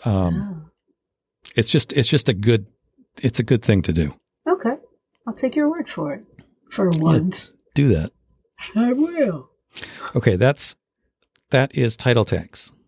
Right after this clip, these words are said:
Speaker 2: Nice. Thank
Speaker 1: Pretty
Speaker 2: you.
Speaker 1: good, right?
Speaker 2: Yeah.
Speaker 1: Okay, so next, we've got more, remember?
Speaker 2: Yes, but wait.
Speaker 1: <laughs> But wait, there's more.
Speaker 2: <laughs>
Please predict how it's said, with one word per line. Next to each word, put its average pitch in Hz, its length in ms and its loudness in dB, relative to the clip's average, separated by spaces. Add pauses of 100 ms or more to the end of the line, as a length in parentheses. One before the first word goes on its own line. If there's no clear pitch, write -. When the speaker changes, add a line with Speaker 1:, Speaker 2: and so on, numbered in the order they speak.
(120)
Speaker 2:
Nice. 214 640 0 (460)
Thank 208 120 -6
Speaker 1:
Pretty 147 140 4
Speaker 2:
you. 143 100 4
Speaker 1:
good, 76 100 -4 (180)
right? 113 220 2
Speaker 2:
Yeah. 240 240 2
Speaker 1:
Okay, - 80 -2
so - 320 0 (380)
next, - 480 -2 (300)
we've 104 140 2
got 107 160 2
more, 101 300 4
remember? 98 420 0 (440)
Speaker 2:
Yes, 180 260 -2
but 196 200 0
wait. 202 380 0 (960)
Speaker 1:
<laughs> - 220 2
But 147 120 0
wait, 175 180 -4
there's - 240 -4
more. 151 180 -6 (340)
Speaker 2:
<laughs> 240 320 2